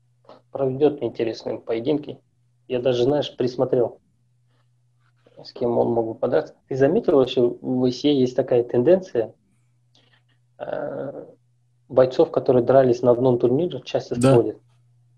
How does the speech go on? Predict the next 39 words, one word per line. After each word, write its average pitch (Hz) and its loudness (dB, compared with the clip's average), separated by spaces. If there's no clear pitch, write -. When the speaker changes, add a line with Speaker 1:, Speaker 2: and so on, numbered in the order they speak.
Speaker 2:
Ну, 180 -2
это 131 -2
делают 127 6
Speaker 1:
Часто 120 4
Speaker 2:
U 120 8
F 120 4
C, - -6
Speaker 1:
такое. 160 2
Speaker 2:
делают 113 2
многие 110 -2
т-, 113 -10
такие 104 -6
организации. 107 -6
Speaker 1:
Ну, 143 -6
насчёт 139 -2
U 143 4
F 135 -4
C 151 -2
я 139 6
не 135 6
знаю, 151 6
но 117 4
в 120 6
A 123 6
C 147 -2
A 151 -10
Speaker 2:
U 127 4
F 127 4
C 127 0
точно - 2
так 110 -2
делает. - -6
Speaker 1:
Да. 113 -6
И 123 0
вот 123 2
если 131 -2
брать 127 2
этот 180 -2
турнир, 120 -4